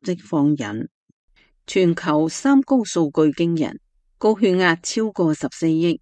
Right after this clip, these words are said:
糖尿病破百億，血脂異常大約二十億，而且年輕人越嚟越多。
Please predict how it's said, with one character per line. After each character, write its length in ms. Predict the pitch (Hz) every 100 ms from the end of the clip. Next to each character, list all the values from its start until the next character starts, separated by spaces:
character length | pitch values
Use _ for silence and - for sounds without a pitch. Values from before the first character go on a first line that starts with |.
| _ _ _
糖 220 | - 165
尿 140 | 180 190
病 340 | 196 180 180
破 260 | 175 - 202
百 200 | 202 190
億， 240 | 208 220 - _ _ -
血 160 | 208
脂 200 | 180 -
異 380 | 254 240 160 139
常 240 | 156 117 - 170
大 140 | 170
約 160 | 160 165
二 180 | - 175 165
十 80 | 156 -
億， 240 | 190 190 - _ _ _ -
而 140 | 175
且 320 | 170 180 214
年 180 | 240 135
輕 280 | 139 208 202
人 220 | 156 143 -
越 160 | 202
嚟 160 | 165 147
越 180 | 147 160 -
多。 280 | 214 220